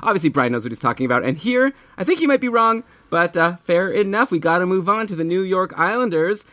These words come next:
Andrew Gross wrote an article this morning for, I, I know you, you want me to say it, for Newsday dot com, okay? So he's a beat writer for the Islanders. He's, he's verified on Twitter. And the, the article was titled,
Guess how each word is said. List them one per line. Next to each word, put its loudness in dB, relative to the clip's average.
Andrew -2
Gross 0
wrote 2
an -2
article 0
this -4
morning 0
for, 0
I, 0
I -6
know -4
you, -4
you -6
want -2
me -2
to -6
say -8
it, -12
for -2
Newsday 0
dot -2
com, -4
okay? -2
So -6
he's 0
a 0
beat 0
writer -4
for -6
the 2
Islanders. -2
He's, -2
he's -4
verified 0
on 2
Twitter. -2
And 2
the, 0
the 0
article 0
was 0
titled, 0